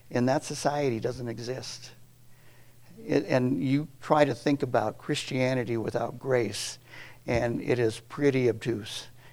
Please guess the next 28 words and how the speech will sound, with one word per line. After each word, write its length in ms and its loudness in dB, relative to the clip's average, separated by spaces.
Uh, 340 -2
it 80 -10
doesn't 280 -2
work 220 -4
very 220 -8
well. 240 -6
Anyway, 400 12
our 220 12
thrust 400 2
was, 360 -6
let's 140 -2
train 240 4
these 120 4
people 320 -2
up. 180 2
And 140 4
now 220 12
they 220 12
are 140 10
moving 680 10
down 280 8
the 100 8
lake 360 8
into 180 4
these 220 0
remote 360 2
villages, 480 -2
starting, 520 4